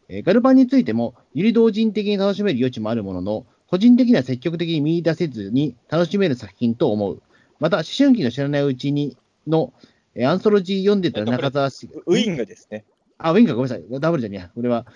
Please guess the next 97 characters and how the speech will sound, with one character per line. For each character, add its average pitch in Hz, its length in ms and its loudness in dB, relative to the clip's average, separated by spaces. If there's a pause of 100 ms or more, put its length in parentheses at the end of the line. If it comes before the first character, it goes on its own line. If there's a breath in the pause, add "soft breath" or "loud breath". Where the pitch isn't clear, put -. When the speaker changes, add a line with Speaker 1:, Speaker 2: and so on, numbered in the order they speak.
(140)
Speaker 1:
ウ 190 60 2
イ 254 80 8
ン 226 60 6
グ 123 80 0
で 92 100 -14
す 107 80 -20
ね。 123 180 -8
ガ 156 100 0
ン 190 40 -2
ダ 190 60 2
ム 180 80 -2
ウ - 20 -2
イ 175 40 -4
ン 135 40 -2
グ 123 80 -8
ね。 120 220 -10
ガ 175 120 -2
ン 233 60 4
ダ 262 60 6
ム 262 100 6
ウ 269 60 6
イ 262 40 6
ン 233 40 6
グ 165 80 2
の 123 80 0
ア 143 80 0
ン 151 60 -4
ソ 170 100 -6
ロ 165 140 0
ジ 165 420 -4 (380 soft breath)
ー 127 40 -8
を 143 40 2
読 175 120 2
ん 170 80 0
で 113 120 0
い 104 80 -6
た 117 120 -2
中 131 240 -2
澤 160 200 0
氏 - 120 -20
が、 104 280 -8 (100)
シ - 140 0
ョ - 20 2
ッ 208 40 -8
ク - 100 -20
か 107 140 -2
ら 107 100 -2
現 214 260 4
在 160 160 2
の 104 80 -8
価 110 120 -12
値 - 100 -20
観 110 180 -4
を 113 80 -8
突 - 140 -20
き 175 100 0
上 170 100 2
げ 135 100 -4
て 98 80 -8
い 90 100 -8
く 101 100 -16
ま 98 80 -8
で 92 100 -10
の 90 240 -8 (140)
経 160 160 0
緯 123 80 4
は、 127 160 2 (320 soft breath)
え 92 120 -8
ー、 - 20 -10
簡 120 240 -2
単。 101 260 -6 (400 soft breath)
え 107 140 -4
ー、 113 80 -4
実 170 240 2
に 190 160 4
聞 - 180 -20
き 175 60 0
応 170 160 2
え 160 100 0
の 160 120 -2
あ 185 40 0
る 147 100 -2
内 101 200 -6
容 82 120 -12
で 82 80 -14
し - 80 -18
た - 80 -20
と。 - 140 -20 (260)
は 76 100 -20
い。 - 40 -20 (240)
も 123 140 0
う 131 40 0
一 127 140 -10
つ 123 80 -20
で 85 80 -16
す - 100 -10
ね。 131 180 -4